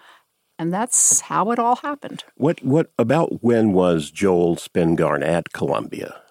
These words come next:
Speaker 1: He, of course, he got his P H D at Columbia and finished that in about nineteen oh one. He immediately became a tutor for one of his favorite professors there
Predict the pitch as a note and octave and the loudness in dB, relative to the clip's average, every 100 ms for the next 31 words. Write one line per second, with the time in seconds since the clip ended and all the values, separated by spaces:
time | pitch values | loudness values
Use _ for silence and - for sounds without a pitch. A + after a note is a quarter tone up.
0 | _ - - - - _ _ - - - | _ -20 -20 -20 -20 _ _ -18 -12 -2
1 | C#4 C#4+ D4 C4 G#3 F#3+ - - C4+ - | 4 6 4 2 0 -2 -4 -2 0 0
2 | - A#3+ A#3+ B3 C#4+ - B3+ - - - | 0 -2 2 2 0 0 0 0 -2 -2
3 | A3 G3 - - E3+ - - - D#3+ - | 0 2 -2 0 0 0 -4 -6 -4 -4
4 | - - - - _ _ _ _ _ - | -4 -4 -4 -6 _ _ _ _ _ -20
5 | - - _ - F3+ F3 E3+ F3 E3 _ | -20 -20 _ -6 -2 2 2 2 -2 _
6 | - - G#3+ G#3+ F#3+ - F#3 F#3+ F3+ E3+ | -20 -6 -2 2 2 0 0 0 -2 -2
7 | E3 F3 E3 E3+ F#3 F3 D#3+ D#3 D#3 C#3 | -2 0 -2 -2 -2 0 0 2 0 2
8 | E3 G3 _ _ _ _ - G#3 F#3 F#3 | -2 -4 _ _ _ _ -4 0 2 2
9 | G3 G3+ F3+ F3 E3 E3+ - F#3 F3 E3 | 2 0 0 0 0 -4 -2 -2 0 0
10 | E3 E3 - C4+ C4+ - - - - _ | -2 -2 -4 0 0 0 -4 -8 -20 _
11 | - - - F3 F3 - E3 E3 E3+ E3 | -20 -12 -2 0 0 -2 -4 0 2 0
12 | - F3 D3 - D#3+ D#3+ - D#3+ - A3 | -4 -2 -2 0 -2 -2 -6 -10 -6 -2
13 | G#3+ - D#3 - D#3+ - G#3 | 0 -2 -2 -2 -4 -4 -6